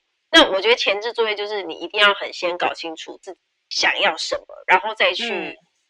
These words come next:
Speaker 1: 就是真的有执行力，
Speaker 2: 但是我觉得要，
Speaker 1: 然后再去安排。
Speaker 2: 要知道自己想要什么的很少欸。其实说实在，连我有时候都也不知道自己到底想要什么，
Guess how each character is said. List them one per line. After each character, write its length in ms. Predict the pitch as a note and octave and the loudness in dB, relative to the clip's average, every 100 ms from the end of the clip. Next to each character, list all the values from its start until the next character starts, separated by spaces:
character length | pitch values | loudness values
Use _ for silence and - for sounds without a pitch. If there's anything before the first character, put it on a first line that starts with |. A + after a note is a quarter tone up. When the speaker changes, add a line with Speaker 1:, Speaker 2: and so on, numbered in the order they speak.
| _ _ | _ _
Speaker 1:
就 120 | A3+ | -2
是 160 | A3+ G#3+ - | -2 -2 4
真 200 | D4 D4 | 6 8
的 140 | D#4 | 6
有 160 | A3 C4 | 6 4
执 220 | - F#4 | 0 0
行 120 | F#4+ | 2
力， 140 | F4 F#4+ | 4 4
Speaker 2:
但 120 | D#4+ | 6
是 60 | A3+ | 6
我 60 | |
觉 120 | G3+ | 6
得 80 | A3 | 8
要， 100 | C#4 | 10
Speaker 1:
然 80 | C4+ | 10
后 60 | - | 8
再 100 | C4 | 6
去 60 | |
安 180 | D4 B3+ | 8 6
排。 140 | - _ _ B3 | 4 _ _ 6
Speaker 2:
要 180 | C#4+ | 8
知 120 | G#3+ A#3+ | 8 6
道 140 | C4 | 6
自 100 | B3+ | 6
己 80 | G#3+ | 2
想 240 | - C#3 | 0 -4
要 160 | F3 F#3+ | -4 -4
什 200 | - - | -4 -12
么 100 | C3+ | -14
的 160 | - | -12
很 240 | C3 - D3 D3 | -6 -6 -6 -6
少 280 | - - | -6 -6
欸。 300 | - - E4+ | -8 -12 -12
其 160 | - A#3 | -8 -6
实 140 | A3+ | -6
说 180 | G#3 G#3+ | -4 -4
实 120 | G#3+ F#3 | -2 2
在， 140 | G3 | 2
连 280 | D#3+ D3 D3+ - | 2 -4 -6 -8
我 340 | D#3+ G#2+ - - _ _ _ _ _ _ _ _ | -6 -6 -8 -16 _ _ _ _ _ _ _ _
有 180 | E3 C#3+ | -8 -6
时 140 | E3+ | -6
候 160 | E3+ F#3 | -8 -4
都 120 | F3+ | -2
也 140 | D#3 F#2+ | -2 -4
不 60 | |
知 80 | C#3+ | -6
道 80 | C#3 | -8
自 140 | - | -10
己 80 | - | -10
到 140 | C3+ D#2+ | -10 -8
底 100 | - | -8
想 200 | - E2 | -8 -6
要 180 | C3+ | -8
什 240 | - - - | -8 -12 -14
么， 220 | C#2 - | -16 -20